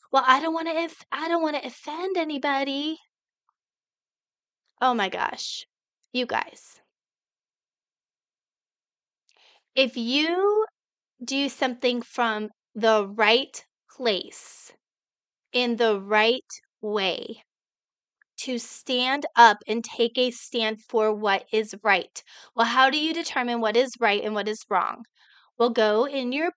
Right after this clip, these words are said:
book, the Bible, right? Go in your book and go find out. Is this way of living, does this way of living line up with the word of God? Yes or no? Right?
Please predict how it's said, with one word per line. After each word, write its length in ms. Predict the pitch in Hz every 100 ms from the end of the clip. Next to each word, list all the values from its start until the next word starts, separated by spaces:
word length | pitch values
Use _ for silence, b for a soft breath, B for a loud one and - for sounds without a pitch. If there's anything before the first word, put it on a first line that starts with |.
| _
book, 360 | 247 190 190 277 _ _ _ _ _ _
the 160 | 269 294
Bible, 640 | 247 202 180 185 165 - - _ _ _
right? 480 | 226 208 320 359 - _ _ _ _ _ _ _ b b _ -
Go 280 | 262 233
in 180 | 269 320
your 180 | 370 392
book 360 | - 214 214 - B B B B _ _ -
and 160 | 277
go 160 | 254 233
find 340 | 233 269 277
out. 560 | 330 415 - - - - - _ _ _ _ _ _ _ -
Is 280 | 269 220 208
this 360 | 247 254 -
way 240 | 302 277 311
of 140 | 311
living, 640 | 233 226 220 240 269 320 392 -
does 280 | 254 240 -
this 300 | 247 262 -
way 240 | 302 277 294
of 140 | 269
living 540 | 240 240 226 220 220 226 b b
line 320 | - 226 226 226
up 160 | 233
with 160 | 233 220
the 100 | 226
word 180 | 208 202
of 140 | 208
God? 220 | 175 -
Yes 320 | 208 202 -
or 80 | 220
no? 180 | 214 165 - - _ _ _ _ _ _ _ -
Right? 300 | 226 262